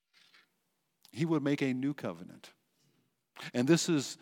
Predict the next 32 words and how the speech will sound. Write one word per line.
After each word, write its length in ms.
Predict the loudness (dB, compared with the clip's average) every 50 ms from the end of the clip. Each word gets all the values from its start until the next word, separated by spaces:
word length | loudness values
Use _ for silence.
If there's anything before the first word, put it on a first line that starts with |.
| -4 0
this 240 | 0 0 0 0 -2
is 100 | 0 2
what 160 | 0 0 0
we 120 | 0 -2
rally 380 | 0 0 0 0 0 0 0 0
around 360 | -2 -2 -2 -4 -4 -6 -6
now 160 | -6 -8 -8 -10
today. 420 | -10 -12 -10 -10 -10 -12 -14 -14 -12 -10 -2 4
Even 260 | 6 6 6 6 6
as 220 | 4 4 4 4
they 360 | 2 4 4 6 6 6 6 6
affirm 640 | 4 0 -2 -2 0 2 4 4 4 4 4 4
the 80 | 2 2
covenant 380 | 2 0 0 0 0 0 -2
that 80 | 0 2
God 180 | 4 4 6
had 100 | 4 2
made 280 | 2 0 -2 -2 -2 -2
with 180 | -4 -4 0 2
them, 320 | 2 2 2 -2 -8 -12 -12 -12 -12 -12 -8
we 240 | -4 -2 0 0 0
have 280 | 0 0 -2 -2 0 -2
the 100 | -4 -2
privilege 500 | 0 2 2 4 4 4 4 4 6 6
of 180 | 4 4 4
affirming, 760 | 2 -2 -2 -4 -2 0 2 4 4 4 6 4 4 4 2 -2 -6 -10 -2 2
reminding 680 | 2 4 6 8 10 10 10 10 8 8 8 8 8
ourselves, 420 | 6 6 6 6 6 6 6 4
standing 680 | 0 -4 -2 2 2 4 6 6 6 6 6 6 6 8
in, 160 | 8 6 6 4
committing 640 | 2 0 0 2 4 6 6 6 6 4 4 2
to 280 | 2 2 4 4 4